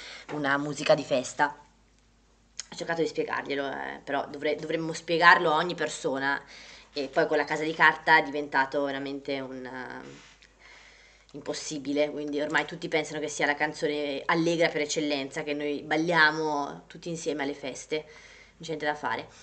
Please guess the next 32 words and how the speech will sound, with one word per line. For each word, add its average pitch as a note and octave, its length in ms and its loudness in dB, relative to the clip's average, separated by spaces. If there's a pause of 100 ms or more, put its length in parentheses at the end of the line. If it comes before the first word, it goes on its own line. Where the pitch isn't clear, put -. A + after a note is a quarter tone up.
(300)
Ok, D#3 420 4 (240)
partiamo C#4+ 340 4
da C4+ 140 10
capo, F3 560 6 (720)
vediamo D3 320 -8
un E3+ 80 -6
attimo, D4 760 2 (540)
eccola - 340 -10
qui. - 140 -20 (1080)
Qui D#4+ 280 6
difficile, A3+ 440 4
ragazzi, D#3+ 440 4
è G#3 120 6
tutto D#4+ 240 2
interpretabile, A#3+ 1000 8
tutto, C4+ 320 2
quindi G3+ 540 -2 (240)
io C4 180 8
vi G#3 80 6
dico G#3+ 200 2
come G3+ 140 2
la F3 80 6
penso F3 340 0
io, A#3 260 10
così F#3+ 340 2
proprio, G3+ 440 4
<laughs> - 80 -4
ah, F3 220 6
molto F#3+ 600 0 (180)
sincera, F#3 600 4
molto F3+ 680 4
free, A#3 340 2